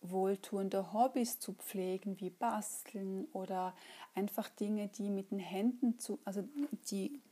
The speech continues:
die, ähm, Hobbys, die, die vom Kopf runter in den Körper kommen, wie, wie entweder Spazieren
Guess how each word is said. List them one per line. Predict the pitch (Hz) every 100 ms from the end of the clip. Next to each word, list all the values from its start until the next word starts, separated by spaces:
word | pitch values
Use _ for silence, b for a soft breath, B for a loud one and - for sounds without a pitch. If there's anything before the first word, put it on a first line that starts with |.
| -
die, | 190 185 185
ähm, | 180 180 180 269 - - - - -
Hobbys, | 208 208 220 208 - - - -
die, | 196 185 190 B B B B B -
die | 196
vom | 185 180
Kopf | - 214 226 - -
runter | 196 226 233 220
in | 196 196
den | 190
Körper | - 185 196 196
kommen, | 196 - 190 180 185 180
wie, | 175 175 269 -
wie | 185 196
entweder | 180 180 185
Spazieren | 190 - 220 220 - - 180 196 202 185 185